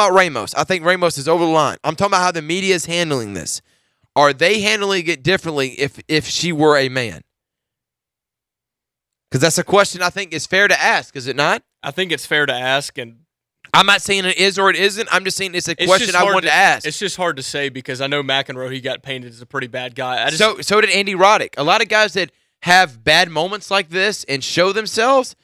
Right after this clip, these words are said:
Speaker 1: usually get shown up in the media too, and I didn't see that this past
Speaker 2: And it,
Speaker 1: weekend.
Speaker 2: and I just don't think, I just can't see Federer or, or Nadal really getting that, getting that angry. I, I always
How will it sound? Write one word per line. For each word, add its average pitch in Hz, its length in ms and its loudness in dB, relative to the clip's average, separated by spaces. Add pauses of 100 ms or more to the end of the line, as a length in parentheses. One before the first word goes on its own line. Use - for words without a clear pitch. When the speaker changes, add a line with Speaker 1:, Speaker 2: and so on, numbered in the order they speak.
(340)
Speaker 1:
usually 233 320 0
get 202 180 0
shown 220 280 2
up 202 100 0
in 190 100 0
the 175 60 -4
media 180 380 -2
too, 175 500 -2
and 139 140 2
I 160 80 2
didn't 160 180 -8
see 196 220 -8
that 123 340 -2
this 131 160 -6
past 131 320 0
Speaker 2:
And 127 80 -2
it, 156 60 0
Speaker 1:
weekend. 170 200 -2
Speaker 2:
and 156 120 -4
I 151 80 -2
just 165 180 -8
don't 156 160 -8
think, 151 240 -6
I 143 120 -2
just 160 140 -10
can't 196 220 -8
see 156 180 -10 (280)
Federer 139 520 -6
or, 127 360 -10 (240)
or 135 100 -12
Nadal 135 500 -4
really 135 380 -10 (300)
getting 143 280 -6
that, 131 220 -8 (340)
getting 165 180 -4
that 147 200 0
angry. 135 380 -4
I, 131 100 -2
I 151 60 -2
always 147 460 -4